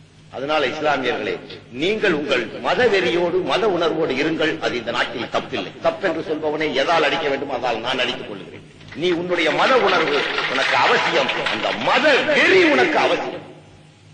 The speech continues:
அந்த வெறியால் இன்னொருத்தனுக்கு நாம் கெடுதி நினைக்கப் போவதில்லை. எந்த வகையிலும் கெடுதியாக இருப்பதென்றால்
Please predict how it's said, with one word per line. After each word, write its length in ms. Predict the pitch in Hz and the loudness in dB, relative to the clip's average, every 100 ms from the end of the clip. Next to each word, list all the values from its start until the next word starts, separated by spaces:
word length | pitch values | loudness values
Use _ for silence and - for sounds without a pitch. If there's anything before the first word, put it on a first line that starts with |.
| - - - | -20 -20 -4
அந்த 220 | 202 208 | 2 4
வெறியால் 460 | 185 254 302 320 302 | 4 4 4 4 4
இன்னொருத்தனுக்கு 540 | 302 294 277 285 269 | 6 6 6 4 6
நாம் 220 | 247 220 180 | 4 4 2
கெடுதி 240 | 226 262 | 2 2
நினைக்கப் 320 | 233 220 135 | 2 2 2
போவதில்லை. 480 | 175 151 120 101 - | 2 0 0 -6 -2
எந்த 220 | 143 175 | -2 2
வகையிலும் 440 | 190 180 190 196 - | 2 4 2 0 0
கெடுதியாக 440 | 147 208 160 156 | 0 2 2 2
இருப்பதென்றால் 680 | 127 120 - 143 123 185 247 | 2 0 -2 -2 0 2 2